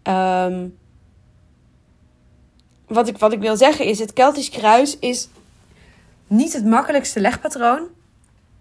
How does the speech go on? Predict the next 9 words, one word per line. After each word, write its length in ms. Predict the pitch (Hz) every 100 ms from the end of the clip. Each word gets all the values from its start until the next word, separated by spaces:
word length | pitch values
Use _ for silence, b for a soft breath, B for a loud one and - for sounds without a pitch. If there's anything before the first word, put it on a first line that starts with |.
| _ _ - -
om 460 | 240 254 247 247 - _
tot 200 | - 233
advies 360 | 202 - 226 -
te 120 | 202
komen. 400 | 226 214 175 180
Je 60 |
hebt 240 | 180 233 247
daarbij 380 | 214 208 202 196
zelf 540 | - 190 - 330